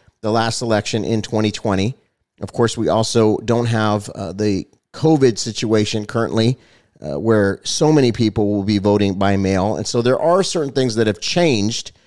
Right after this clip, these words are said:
And I know how many of us feel we're all still very concerned about voter integrity.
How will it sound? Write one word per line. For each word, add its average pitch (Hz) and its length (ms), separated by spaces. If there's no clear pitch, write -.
And 123 300
I 127 160
know 147 400
how 151 160
many 147 360
of 139 200
us 143 220
feel 117 420
we're 117 220
all 113 240
still 127 300
very 120 240
concerned 131 680
about 95 320
voter 113 220
integrity. 113 500